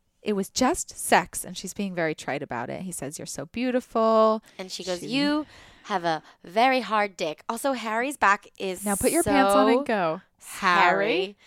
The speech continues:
Speaker 1: Is Harry Harry?
Speaker 2: Harry is Harry.
Speaker 1: Uh, he says, "Well, whatever you say."
Speaker 2: It's
Speaker 1: And
Speaker 2: really gross.
Speaker 1: it's, it's true. He has a full carpet going on.
Speaker 2: Oh, it's, like,
Speaker 1: It's
Speaker 2: almost
Speaker 1: definitely put on for
Speaker 2: You
Speaker 1: the
Speaker 2: think?
Speaker 1: I think so.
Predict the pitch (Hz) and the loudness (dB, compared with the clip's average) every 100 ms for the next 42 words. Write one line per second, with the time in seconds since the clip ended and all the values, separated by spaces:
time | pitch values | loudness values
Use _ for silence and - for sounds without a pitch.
0 | - _ 220 254 240 285 294 294 320 202 | -20 _ -6 2 4 2 0 -2 -2 -4
1 | 208 269 190 196 220 247 254 208 165 151 | -4 -2 2 2 0 -4 -6 -4 -4 -4
2 | 143 156 185 - - - - _ 190 185 | -6 -8 -12 -20 -20 -20 -20 _ -2 0
3 | 180 180 196 190 180 180 139 135 143 135 | 2 0 -4 -8 -6 -4 -4 -6 -8 -6
4 | 143 120 117 185 220 262 - 370 381 233 | -8 -8 -10 -10 -10 -10 -4 -2 2 2
5 | 165 175 196 226 202 190 135 80 - - | 2 -4 -6 -6 -6 -6 -4 -4 -4 -4
6 | - 185 - 160 160 180 175 - 170 - | -4 -4 -6 -8 -4 -4 -4 -4 -6 -4
7 | 143 143 131 127 117 98 117 170 202 262 | -6 -6 -8 -8 -8 -10 -10 -10 -2 2
8 | 226 214 247 285 269 - 240 262 285 277 | 2 0 -4 -2 -4 4 4 4 4 4
9 | 330 311 - 202 - 143 127 202 240 247 | 4 0 0 0 0 -4 -6 -8 -10 -4
10 | 262 240 247 311 180 185 - - - - | -2 -2 -4 -4 -6 -4 -10 -12 -10 -10